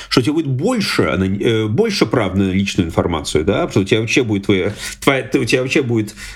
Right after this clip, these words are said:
а, а, у тебя будет шанс вообще хранить и быть, а, ам, а, ответственным за всю свою дейта, да, и только её раздавать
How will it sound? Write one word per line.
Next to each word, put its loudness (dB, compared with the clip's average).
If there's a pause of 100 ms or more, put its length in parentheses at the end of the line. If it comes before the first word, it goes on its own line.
(160)
а, 0
а, 0
у 0
тебя 0
будет -2
шанс 0
вообще 0
хранить -2
и 4
быть, 0 (380)
а, 0
ам, 0
а, 2
ответственным 0
за 0
всю 0
свою 0
дейта, 0
да, 2
и 0
только 0
её 2
раздавать -2